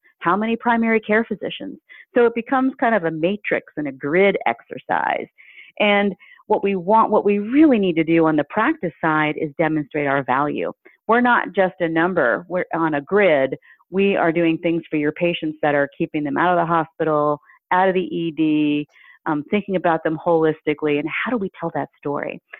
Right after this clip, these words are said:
Well, we believe that it's bit by bit, story by story. So sharing that with payers really helps us, um, personalize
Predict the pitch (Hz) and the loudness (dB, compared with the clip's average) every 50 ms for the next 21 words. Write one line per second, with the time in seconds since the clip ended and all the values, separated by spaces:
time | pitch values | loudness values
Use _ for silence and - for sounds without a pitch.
0 | - - - _ - 208 202 190 190 - _ - - 214 254 214 233 220 208 196 | -20 -20 -18 _ 0 2 2 2 2 -2 _ -2 2 2 2 4 4 4 4 4
1 | 185 185 170 180 165 165 160 - _ _ _ - - 170 180 180 - _ _ _ | 4 2 2 2 0 0 0 -2 _ _ _ -2 2 2 2 2 -2 _ _ _
2 | - 156 156 147 147 147 143 _ _ - 135 123 117 - _ _ _ _ _ _ | -4 -2 0 0 0 -2 -6 _ _ -2 0 0 0 -2 _ _ _ _ _ _
3 | _ _ - 233 233 233 233 226 208 196 180 180 165 - _ - 180 170 - - | _ _ -4 -2 0 2 0 0 2 2 0 0 -2 -4 _ -8 -6 -4 -4 -2
4 | - - - 208 _ - - - - _ - 196 185 - - - 220 220 214 214 | -4 -4 -6 -10 _ -18 -20 -20 -16 _ 0 0 0 0 2 2 2 4 4 2
5 | 214 196 185 180 - - 175 175 - - - 175 170 170 170 170 165 165 - - | 2 2 2 0 2 0 0 -2 -4 -4 0 2 4 4 4 4 2 0 -4 -6
6 | - 190 185 175 170 160 - 160 160 160 - - 165 151 147 - _ _ _ _ | -2 0 0 0 0 -2 -2 -2 -4 -4 -2 0 0 0 0 -2 _ _ _ _
7 | - - _ - _ _ - - 160 147 147 147 143 - - - 220 - - - | -20 -20 _ -20 _ _ -8 -4 -4 -2 -2 -4 -8 -8 -4 -2 0 0 0 0
8 | 185 165 165 160 156 151 151 | 2 2 4 4 2 2 0